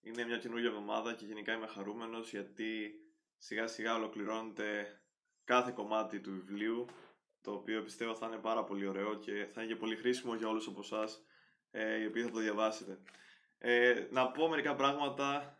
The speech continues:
σχετικά με το βιβλίο και μετά να πάω λίγο στο θέμα του βίντεο.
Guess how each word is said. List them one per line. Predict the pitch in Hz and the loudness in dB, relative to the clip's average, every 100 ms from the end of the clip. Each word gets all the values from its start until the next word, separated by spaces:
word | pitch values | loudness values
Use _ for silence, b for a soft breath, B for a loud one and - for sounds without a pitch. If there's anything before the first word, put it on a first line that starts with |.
| _ | _
σχετικά | - 117 101 - 123 | -10 -8 -6 2 4
με | 123 | 4
το | 117 | 2
βιβλίο | 107 101 113 127 | -2 -2 0 0
και | 117 | -2
μετά | 107 113 | -4 -4
να | |
πάω | 110 113 | -2 0
λίγο | 113 | 0
στο | 113 | -4
θέμα | 104 113 104 | -6 -8 -6
του | 98 | -6
βίντεο. | 101 104 110 135 139 | -6 -2 -2 -2 -6